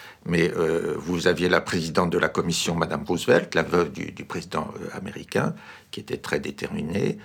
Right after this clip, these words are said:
Euh, le, le rapporteur, euh, de la commission, c'était Charles Malik, un diplomate libanais, qui était, euh, philosophe, euh, il y avait un vice-président qui était un diplomate chinois. C'était avant la prise de pouvoir par, euh, les, les communistes en dix-neuf cent quarante-neuf.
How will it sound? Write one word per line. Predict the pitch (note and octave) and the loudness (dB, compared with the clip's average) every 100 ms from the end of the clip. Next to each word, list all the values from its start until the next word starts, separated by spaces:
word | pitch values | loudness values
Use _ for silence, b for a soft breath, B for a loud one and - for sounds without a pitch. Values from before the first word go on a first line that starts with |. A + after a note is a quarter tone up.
| B B B - | B B B -4
Euh, | - | 0
le, | D#2+ G2 G#2 | 4 6 8
le | G#2 | 6
rapporteur, | G#2 - A#2 - - A#2 A#2 F2 E2 | 6 6 4 2 6 8 8 6 2
euh, | E2+ | -2
de | E2 F#2 | 2 2
la | E2+ | 2
commission, | - F#2 F#2+ - G#2 | 2 0 0 2 2
c'était | F#2+ F2 F2 | 2 0 2
Charles | - G2 | 6 6
Malik, | G2+ G2+ G2 G#2 | 8 6 6 2
un | F2 | 2
diplomate | E2+ - F#2+ F#2+ G2 - b - | 0 2 4 6 4 2 b -14
libanais, | - D#2+ G2+ G#2 C#3+ D3+ B B B B - | -10 0 4 4 4 2 B B B B -16
qui | - F2 | -2 -2
était, | - - F#2 F2+ D#2 | 0 4 4 4 2
euh, | - - - - | 0 -2 -6 -10
philosophe, | - - E2+ F2 F3 - - B B B B B B - | -4 0 2 4 2 0 -6 B B B B B B -2
euh, | E2+ | -2
il | E2+ | 4
y | F#2+ | 4
avait | G2+ | 6
un | G2+ | 4
vice-président | G2+ - - F#2+ G2+ G2+ | 2 0 2 2 4 2
qui | - | 2
était | - F2 | -2 0
un | E2 | -2
diplomate | E2 - F2+ D#2+ | -2 -2 0 0
chinois. | - F#2+ G2+ G#2 G#2 B B _ | 0 4 8 8 6 B B _
C'était | - - F2+ | -10 0 4
avant | F#2 A2 | 6 6
la | - | 6
prise | - F2+ | 2 -4
de | F2 | -4
pouvoir | - D#2+ F#2 E2+ | -6 2 4 4
par, | - - C#2+ | -2 -6 -8
euh, | C#2+ - | -10 -6
les, | E2+ | -4
les | E2 E2 | -4 -2
communistes | D#2+ F#2 E2+ - | -2 -2 -4 -4
en | E2 | -4
dix-neuf | D2 D#2+ | -4 -6
cent | - E2 | -4 -6
quarante-neuf. | - F2+ - - E3 - | -4 -6 0 0 0 -4